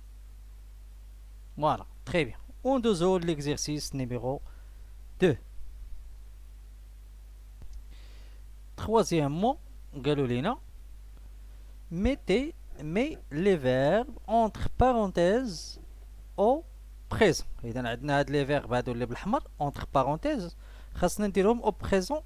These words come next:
في لا فراز ديالنا. صافي، عندنا nous choisir une belle histoire.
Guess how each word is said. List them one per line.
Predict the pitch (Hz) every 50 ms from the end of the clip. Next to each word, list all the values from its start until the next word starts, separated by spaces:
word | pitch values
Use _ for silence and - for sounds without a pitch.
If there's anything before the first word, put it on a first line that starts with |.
| - -
في | - - 220
لا | 226
فراز | 190 - - - 254 269 202 156
ديالنا. | 139 151 139 113 95 90 - - - - - - - - - - - - - - -
صافي، | - - 135 143 185 233 196 - - - - -
عندنا | 117 131 139 160 180 180 180
nous | 196 226 254 285 311 320 - - - - - - - - - -
choisir | - - - 170 165 160 139 139 196 240 277 277 - - - - - - - - -
une | 202 214 226 214 180
belle | 156 196 233 262 233
histoire. | 208 170 - - - 117 104 98 - -